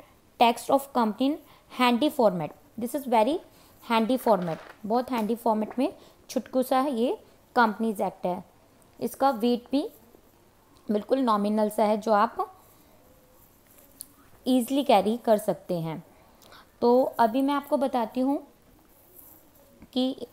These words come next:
अंदर से ये कैसा है। ba means bear act, companies एक्ट टू थाउजेंड थर्टीन as amendment, Companies Amendment Act twenty twenty। तो इसका जो कंटेंट है,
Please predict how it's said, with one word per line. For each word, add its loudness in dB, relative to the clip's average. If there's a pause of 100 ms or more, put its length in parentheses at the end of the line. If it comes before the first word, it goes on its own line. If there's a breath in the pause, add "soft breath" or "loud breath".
अंदर 0
से -2
ये 0
कैसा -2
है। -8 (3250)
ba -2 (100)
means -4
bear 0
act, -6
companies -4
एक्ट -8
टू -4
थाउजेंड 0
थर्टीन -2 (720 soft breath)
as 4 (160)
amendment, -2
Companies -2
Amendment -4
Act -4 (520)
twenty -4 (140)
twenty। -8 (1000)
तो -6
इसका 2
जो 0
कंटेंट 0
है, 2